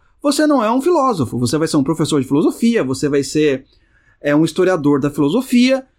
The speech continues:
como vários existem por aí, tudo bem? Mas existe a outra linha que vai falar o seguinte: "Não, peraí, filósofo é aquele que basta ter um diploma."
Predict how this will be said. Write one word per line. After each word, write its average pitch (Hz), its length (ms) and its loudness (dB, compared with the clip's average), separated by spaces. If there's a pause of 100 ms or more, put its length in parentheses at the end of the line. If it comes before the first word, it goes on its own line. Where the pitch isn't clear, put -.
(140)
como 330 200 -2
vários 254 680 -2 (180)
existem 180 640 -2 (180)
por 226 140 0
aí, 233 320 -2 (380)
tudo 147 160 2
bem? 302 320 2 (200)
Mas 339 240 0
existe 277 460 0
a 233 60 0
outra 302 500 2
linha 208 580 0 (300)
que 226 140 -2
vai 214 100 0
falar 196 240 0
o 143 60 -2
seguinte: 240 500 0
"Não, 143 160 0
peraí, 175 480 0 (280)
filósofo 208 600 0
é 294 40 4
aquele 185 420 2
que 202 460 -2 (180)
basta 196 420 -2
ter 220 220 0
um 233 80 2
diploma." 233 580 0